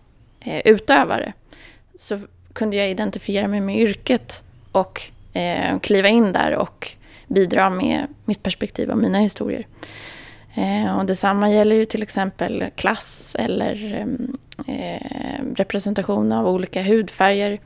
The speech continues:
Om man inte ser det så kan man kanske inte heller, eh,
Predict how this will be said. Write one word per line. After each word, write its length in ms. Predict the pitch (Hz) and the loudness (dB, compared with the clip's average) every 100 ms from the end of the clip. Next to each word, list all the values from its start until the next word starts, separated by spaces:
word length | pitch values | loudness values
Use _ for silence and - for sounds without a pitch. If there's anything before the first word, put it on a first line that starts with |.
| - - - - | -20 -20 -18 -6
Om 140 | 208 | 0
man 180 | 208 208 | 2 2
inte 440 | 190 - 196 208 262 - - - - - - - - | -2 0 0 0 -4 -10 -20 -20 -20 -20 -18 -18 -12
ser 440 | - - 254 269 | -2 2 6 6
det 280 | 196 - 196 - - | 4 -4 -8 -14 -16
så 180 | - - | -12 -8
kan 180 | 190 | -6
man 200 | 190 185 | -4 -4
kanske 260 | 180 190 208 | -4 -6 -4
inte 140 | 208 190 | -4 -2
heller, 340 | 180 - 208 - - - - - _ - - - | -2 -2 -4 -10 -20 -20 -20 -20 _ -20 -20 -12
eh, 480 | 208 - - - | -8 -6 -6 -8